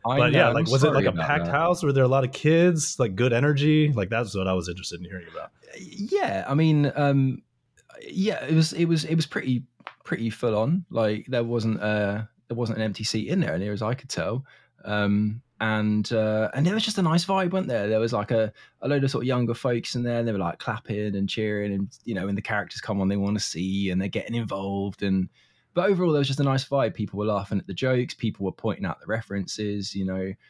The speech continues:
Speaker 1: Um, I mean, I mean, uh, me and Lee are obviously there. We're, like, slapping our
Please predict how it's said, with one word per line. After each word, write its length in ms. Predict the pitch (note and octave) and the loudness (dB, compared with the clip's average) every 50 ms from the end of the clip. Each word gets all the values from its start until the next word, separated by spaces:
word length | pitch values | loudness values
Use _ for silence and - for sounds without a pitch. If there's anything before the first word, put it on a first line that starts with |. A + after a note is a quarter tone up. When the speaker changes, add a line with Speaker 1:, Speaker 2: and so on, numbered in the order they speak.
| _ _ _ _ _ _ - | _ _ _ _ _ _ -8
Speaker 1:
Um, 420 | F#2+ F2+ F2+ F2+ F2+ F2+ F2+ F2 - | -4 -2 0 0 0 0 0 0 -2
I 40 | G2+ | -2
mean, 120 | G#2+ G#2 | -2 -2
I 120 | - F2 | -2 -2
mean, 240 | A#2 A#2 B2 B2 - | 0 0 -2 -2 -2
uh, 120 | B2 B2+ B2 | -4 -4 -2
me 180 | A2+ C#3 C#3+ B2 | 0 0 2 2
and 100 | G#2+ A2 | 2 2
Lee 120 | A#2+ A2 | 0 0
are 60 | G2 F2+ | 0 0
obviously 240 | F2 F#2 - - | -2 -2 -2 -2
there. 220 | F2 G2+ F#2+ F#2 F#2 | -2 -2 0 0 0
We're, 80 | G2 G2+ | 0 0
like, 180 | F2+ E2+ - - _ _ _ - | 0 -2 -4 -6 _ _ _ -10
slapping 440 | - - - B2 F#2+ - - A#2 G#2 | -6 -6 -4 -4 -6 -6 -6 -6 -4
our 240 | G2+ G2+ G#2+ G#2+ | -2 -2 -2 -4